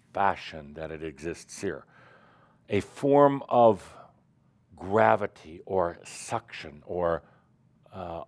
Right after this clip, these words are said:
attraction exists in all dimensions, but in a different flavor than what you have here. But let me go back to the main point. The point of today's gathering is that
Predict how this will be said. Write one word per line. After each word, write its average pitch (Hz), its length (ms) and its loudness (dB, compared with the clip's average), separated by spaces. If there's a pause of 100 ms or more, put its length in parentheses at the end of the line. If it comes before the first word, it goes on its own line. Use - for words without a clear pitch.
attraction 85 1120 -6 (140)
exists 90 920 -6 (400)
in 110 240 0 (420)
all 147 400 8
dimensions, 78 920 -12 (360)
but 123 200 -8 (260)
in 131 160 -6
a 131 60 -6
different 120 460 -6
flavor 104 720 0
than 85 240 -8
what 85 240 -8
you 90 80 -10
have 82 300 -10
here. 85 300 -12 (1500)
But - 100 -6
let 147 120 6
me 175 100 6
go 156 140 8
back 131 380 6
to 131 100 -6
the 110 100 -4
main 107 280 -4
point. 90 360 -12 (1120)
The 101 80 -8
point 107 300 0
of 92 260 0
today's 95 340 -2
gathering 85 520 -2 (180)
is 110 160 -6
that 107 280 -2